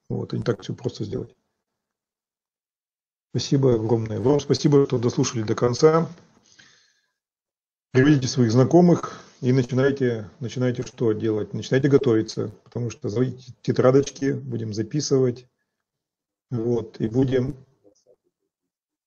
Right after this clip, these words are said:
в WhatsApp, да, WhatsApp заводите,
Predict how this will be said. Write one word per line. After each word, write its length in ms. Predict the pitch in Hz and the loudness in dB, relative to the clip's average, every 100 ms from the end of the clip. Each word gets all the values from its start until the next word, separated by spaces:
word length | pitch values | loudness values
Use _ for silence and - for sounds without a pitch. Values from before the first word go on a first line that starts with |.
| _ _ - | _ _ 0
в 80 | 135 | 2
WhatsApp, 480 | 139 131 120 113 | 4 2 2 0
да, 260 | 104 117 107 | 4 4 6
WhatsApp 400 | 110 120 156 147 | 2 2 4 4
заводите, 680 | 131 131 127 127 123 113 110 | 4 4 4 2 0 -2 -4